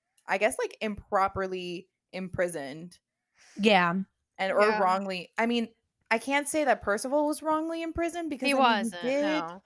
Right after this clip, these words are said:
Speaker 2: He did the
Speaker 1: he
Speaker 2: thing.
Speaker 1: did the thing.
Speaker 3: I think it's, like, they have in common, like, Sirius felt so bad about
Speaker 1: Yeah.
Speaker 3: having convinced James and Lily that he kinda just took it as his own punishment and he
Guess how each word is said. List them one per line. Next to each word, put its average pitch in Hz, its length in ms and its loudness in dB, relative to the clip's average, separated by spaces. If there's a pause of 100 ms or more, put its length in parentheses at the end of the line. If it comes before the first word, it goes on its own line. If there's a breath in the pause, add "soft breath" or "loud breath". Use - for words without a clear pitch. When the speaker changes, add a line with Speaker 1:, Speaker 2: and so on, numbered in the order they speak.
(100)
Speaker 2:
He 302 160 4
did 240 220 4
the 202 140 -2
Speaker 1:
he 180 140 4
Speaker 2:
thing. 180 240 6
Speaker 1:
did 370 180 2
the 226 100 2
thing. 214 720 2
Speaker 3:
I 285 140 4
think 339 360 0
it's, 403 300 0 (340)
like, 294 240 0
they 254 100 2
have 277 320 4
in 285 100 -4
common, 240 400 0
like, 196 180 -8
Sirius 269 500 -2
felt 262 200 -2
so 240 340 2
bad 214 520 2
about 190 500 2
Speaker 1:
Yeah. 214 380 6
Speaker 3:
having 202 220 2
convinced 220 560 -4
James 208 380 -4
and 196 160 -8
Lily 196 300 -4
that 202 140 -6
he 220 120 -8
kinda 226 300 -4
just 214 260 -10
took 220 300 -6
it 214 140 -2
as 190 180 -2
his 185 160 -10
own 208 220 -8
punishment 208 600 -8
and 196 140 -10
he 202 360 -12